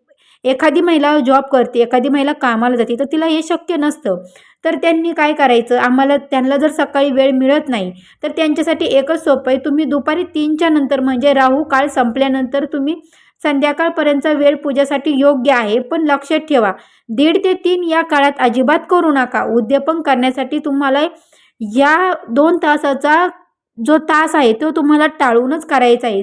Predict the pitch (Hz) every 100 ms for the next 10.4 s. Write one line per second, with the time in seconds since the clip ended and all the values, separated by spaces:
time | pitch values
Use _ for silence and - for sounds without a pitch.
0 | 190 262 320 - 311 320 277 233 262 285
1 | 285 294 262 190 - _ _ _ _ -
2 | 349 330 330 311 254 302 302 294 277 247
3 | 247 247 254 208 - 226 277 233 294 330
4 | 330 - _ 226 294 311 359 359 302 302
5 | - 349 320 302 294 285 277 285 254 277
6 | 277 262 269 311 302 277 240 226 311 302
7 | 240 285 302 285 285 311 320 269 277 285
8 | 247 240 220 226 - _ _ - 302 311
9 | 320 359 - 285 311 277 349 359 339 311
10 | 359 311 294